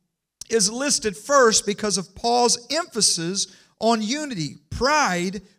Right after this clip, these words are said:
promotes disunity, right? Humility promotes unity.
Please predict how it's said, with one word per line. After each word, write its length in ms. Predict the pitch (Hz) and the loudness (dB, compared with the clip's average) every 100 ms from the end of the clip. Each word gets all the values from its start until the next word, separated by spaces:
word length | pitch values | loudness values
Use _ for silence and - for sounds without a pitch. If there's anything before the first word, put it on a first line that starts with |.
| _ | _
promotes 1040 | - 214 208 226 285 214 175 185 - - - _ 147 | -4 -2 -2 0 2 4 2 0 -4 -4 -8 _ -8
disunity, 760 | 185 233 - 254 285 208 139 127 _ _ _ _ _ _ _ _ 147 | 0 2 2 -2 -4 -4 -6 -12 _ _ _ _ _ _ _ _ -2
right? 300 | 180 277 - _ _ _ _ - - | 0 0 -2 _ _ _ _ -20 -10
Humility 1040 | - 262 277 285 330 349 302 240 233 247 - - | 0 0 0 0 4 4 4 2 0 -2 -6 -2
promotes 800 | 240 208 175 175 202 - - - | 0 2 2 2 0 -2 -6 -6
unity. 640 | 196 294 294 208 147 113 | 0 0 2 0 -2 -8